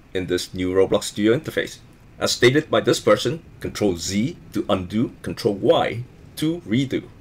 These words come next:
For a visual example of that, let's go ahead and do it inside Roblox Studio. So here I have the new Roblox Studio interface.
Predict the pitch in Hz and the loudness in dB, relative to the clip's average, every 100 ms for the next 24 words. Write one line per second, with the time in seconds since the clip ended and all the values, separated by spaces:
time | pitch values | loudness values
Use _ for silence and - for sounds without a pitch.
0 | - - 123 123 113 113 110 127 196 190 | -20 -4 6 10 10 8 6 6 8 6
1 | 160 - 139 160 - - 95 104 101 123 | 4 4 4 8 6 6 2 2 2 2
2 | - 120 110 110 - 98 101 101 - 101 | 2 4 4 2 -2 -4 0 0 -2 -4
3 | 101 92 92 90 - - 131 190 - - | 0 2 2 0 -2 -2 0 0 -6 -20
4 | - 113 123 120 113 117 104 - 90 98 | 2 4 8 8 6 2 0 -2 -2 2
5 | 135 143 143 143 135 - - 127 131 - | 2 4 2 2 0 -2 -4 2 4 2
6 | 170 180 - 131 - | 0 -4 -6 -6 -6